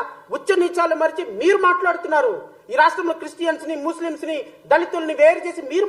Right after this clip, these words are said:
మాట్లాడుతున్నారు. అరే, ఒక తిరుమల తిరుపతి దేవస్థానాన్ని అడ్డం పెట్టుకొని, అందుకు కదా మీ జీవితం అట్లా తయారైపోయింది, మీ జీవితం అలా తయారైపోయింది అందుకు కదా. వెళ్ళి ఒకసారి సోషల్ మీడియా చూడండి,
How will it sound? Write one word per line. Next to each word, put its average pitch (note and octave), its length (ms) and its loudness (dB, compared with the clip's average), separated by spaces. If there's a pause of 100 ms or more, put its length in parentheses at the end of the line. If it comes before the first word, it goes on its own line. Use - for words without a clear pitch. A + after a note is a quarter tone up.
మాట్లాడుతున్నారు. D#4 580 2 (380)
అరే, E4 120 2 (100)
ఒక - 100 -6 (100)
తిరుమల F4 260 0 (120)
తిరుపతి E4 340 -4
దేవస్థానాన్ని D4+ 560 2
అడ్డం C#4+ 300 4
పెట్టుకొని, B3 440 0 (540)
అందుకు A3 240 -6
కదా C4+ 160 4 (100)
మీ C4+ 140 -8
జీవితం F4 280 -4
అట్లా E4+ 200 -4
తయారైపోయింది, B3+ 560 -2 (2000)
మీ G3 80 -2 (100)
జీవితం E4 300 0
అలా E4 100 4 (100)
తయారైపోయింది E4 500 2
అందుకు - 220 -4
కదా. B3+ 140 -2 (1600)
వెళ్ళి D4 160 2
ఒకసారి D#4+ 300 0
సోషల్ E4+ 280 2
మీడియా E4 220 4
చూడండి, C#4 280 4